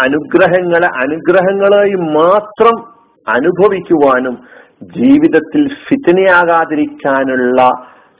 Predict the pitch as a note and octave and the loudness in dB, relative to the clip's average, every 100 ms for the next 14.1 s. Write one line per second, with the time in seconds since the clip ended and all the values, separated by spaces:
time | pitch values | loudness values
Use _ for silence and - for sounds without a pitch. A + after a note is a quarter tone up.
0 | - - - C#3+ D3+ F3+ F3+ - B2+ B2 | -20 -12 -2 0 2 0 -2 -10 -2 0
1 | C#3+ - F#3+ F3+ F3+ F3 F3 - C#3+ C3+ | -2 -2 0 2 2 0 -4 -2 0 2
2 | B2 A#2+ A#2 - G#2 B2 B2 G2+ F2+ _ | 0 -2 -2 -4 0 2 0 -4 -14 _
3 | _ _ _ D#3+ - - A#2 A#2+ B2 - | _ _ _ -8 -4 0 0 -2 -10 -14
4 | - - F3+ D#3 B2+ A#2+ A#2 A#2+ A2+ - | -10 0 0 0 0 0 0 0 -2 -4
5 | - _ _ G2+ A2+ - C3+ C3 A2 - | -16 _ _ -14 -8 0 2 2 -2 -10
6 | _ _ _ _ _ _ _ _ _ - | _ _ _ _ _ _ _ _ _ -6
7 | - D3 C#3 C#3+ D3 C3+ A#2 D3+ - - | 0 0 2 0 2 2 0 -4 -6 -4
8 | - G3 D3 C#3 C#3+ C3+ B2 A#2+ A2 A2 | 0 0 0 -2 -2 -2 -2 -2 -4 -6
9 | - A2+ A2 B2+ B2 B2 G#2+ G#2 G2 G2+ | -8 -8 -6 -4 -4 -6 -8 -4 -4 -4
10 | G2+ G2 - _ _ _ _ - G#2 G#2 | -4 -6 -8 _ _ _ _ -8 -6 -6
11 | - - G#2+ C#3 - A#2 F#2+ - _ _ | -4 -2 -2 -2 -6 -10 -10 -12 _ _
12 | _ _ _ _ _ _ _ _ - G#2 | _ _ _ _ _ _ _ _ -14 -12
13 | G#2+ A#2+ B2 D3 D3 D#3 D#3+ D#3+ E3 D#3 | -6 -2 2 4 2 0 -2 -2 -2 0